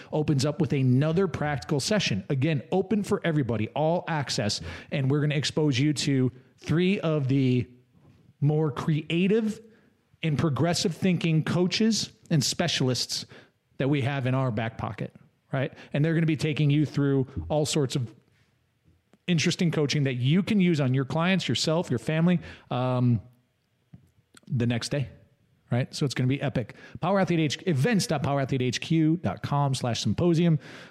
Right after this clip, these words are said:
But now, let's chit-chat with our dear friend and founder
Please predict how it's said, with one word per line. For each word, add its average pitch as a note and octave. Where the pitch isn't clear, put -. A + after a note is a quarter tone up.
But A#2
now, D#3+
let's C3+
chit-chat -
with -
our G#2
dear G#2
friend D2+
and E2+
founder A#2